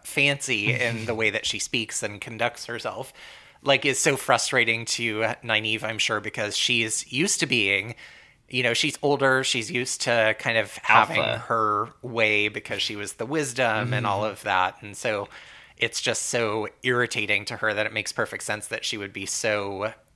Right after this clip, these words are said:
Speaker 1: uh, snarky about it, even,
Speaker 2: Yeah.
Speaker 1: even as she's, like, recognizing the necessity of it, you
Speaker 2: Yeah,
Speaker 1: know?
Speaker 2: the, like,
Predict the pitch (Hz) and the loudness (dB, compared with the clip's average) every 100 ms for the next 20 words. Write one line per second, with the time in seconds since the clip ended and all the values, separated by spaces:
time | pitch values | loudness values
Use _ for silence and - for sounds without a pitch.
0 | - 110 - 60 - - - 120 110 - | -6 -4 -2 -4 -4 -6 2 2 2 0
1 | 101 98 90 - - - 127 113 110 82 | -4 0 2 2 0 0 0 0 0 2
2 | 160 147 127 110 110 110 117 101 104 107 | 4 6 6 8 6 4 0 -2 -4 0
3 | 104 - 104 101 92 101 101 104 135 175 | -4 -2 -2 -2 -2 -6 -2 2 2 2
4 | - - - _ 139 139 - 110 - 104 | -6 -20 -20 _ -2 0 2 2 2 -2
5 | 92 67 - 120 110 92 135 - 127 120 | -2 0 2 4 6 6 4 -2 -2 4
6 | 123 131 | 6 8